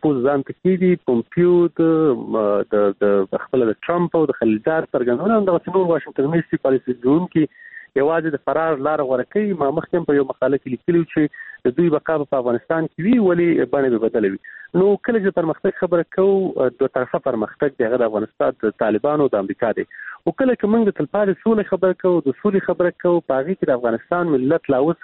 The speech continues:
هم، آه، آه، آه، د دغې ټولې، آه، پروسې جدا دی یا بهر دی. آه، بحث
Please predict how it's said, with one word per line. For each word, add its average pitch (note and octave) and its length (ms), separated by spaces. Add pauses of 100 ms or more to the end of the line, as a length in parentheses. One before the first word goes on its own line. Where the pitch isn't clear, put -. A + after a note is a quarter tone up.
هم، F#3+ 160
آه، A2+ 480 (120)
آه، A2 260
آه، G#2+ 200
د A2 80 (120)
دغې G#2+ 180 (400)
ټولې، G3 280 (260)
آه، A2+ 260 (160)
پروسې B2+ 480
جدا C3 220
دی G#2 160
یا G#2 120
بهر A2 340
دی. G#2 200 (460)
آه، D#3+ 320 (260)
بحث A#3 240